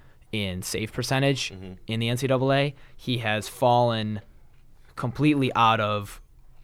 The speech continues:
Speaker 1: the top. I mean, I'm still scrolling to find him right now.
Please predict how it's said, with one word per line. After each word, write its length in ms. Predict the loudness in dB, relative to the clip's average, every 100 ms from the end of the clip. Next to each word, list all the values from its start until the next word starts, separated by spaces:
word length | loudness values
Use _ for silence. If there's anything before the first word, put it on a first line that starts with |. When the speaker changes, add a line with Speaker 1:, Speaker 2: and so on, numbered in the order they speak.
| -20 -20 -20 -14
Speaker 1:
the 640 | -8 -4 -2 -2 -4 -6 -10 -20 -20 -20 -20 -20 -20 -20 -20 -20 -20 -20 -20 -20 -20 -20 -18 -4
top. 500 | 4 4 4 0 -16 -18 -20 -20 -20 -20 -20 -20 -20 -20 -20 -20 -20 -20 -20 -20 -20 -20 -20 -20 -20 -14 -8
I 60 |
mean, 100 | -6
I'm 180 | -6 -8
still 220 | -6 -6
scrolling 460 | -6 -6 -4 -4 -8
to 80 | -8
find 260 | -6 -6
him 140 | -10 -12
right 160 | -14
now. 260 | -14 -12 -14